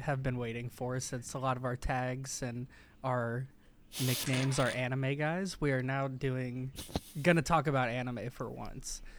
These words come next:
We might have had, like, little hints here and there in previous episodes <laughs> about anime, um, but we will talk about it in this episode. Specifically, we're gonna go over our top three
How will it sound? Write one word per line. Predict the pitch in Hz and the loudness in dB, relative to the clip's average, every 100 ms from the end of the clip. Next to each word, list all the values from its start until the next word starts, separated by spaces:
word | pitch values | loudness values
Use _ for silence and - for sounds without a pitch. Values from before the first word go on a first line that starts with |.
| - | 4
We | 170 | 8
might | 185 185 | 10 10
have | 175 | 10
had, | 170 156 | 6 6
like, | 147 | 4
little | 151 156 147 135 - - - | 6 8 8 6 0 -10 2
hints | 185 175 - | 4 4 6
here | 175 156 | 6 8
and | 151 | 6
there | 151 147 143 | 6 6 4
in | |
previous | 135 156 143 139 127 | 4 2 4 4 4
episodes | 139 143 - 143 135 131 | 2 4 4 4 4 2
<laughs> | |
about | 151 - 151 160 | 4 6 8 6
anime, | 147 139 139 - 160 - - - - - - | 4 4 2 2 0 0 -2 -12 -12 -14 -4
um, | 139 127 127 123 147 175 | 0 2 2 2 6 8
but | 190 180 | 8 8
we | 160 190 | 4 6
will | 180 | 8
talk | 170 151 165 | 8 8 8
about | 147 135 | 6 6
it | 135 131 - | 4 0 -2
in | 143 127 | -2 0
this | 123 120 | 2 0
episode. | 123 120 127 156 147 147 143 - | -2 -2 -2 0 2 2 -2 -6
Specifically, | - 151 170 147 151 151 147 | -2 0 2 2 2 2 4
we're | 143 139 | 4 2
gonna | 135 | 2
go | 135 139 | 2 2
over | 131 135 127 127 - - - - | 4 4 2 0 -8 -20 -8 0
our | 127 | 4
top | 139 123 - | 6 4 2
three | 131 123 120 120 | 2 4 2 0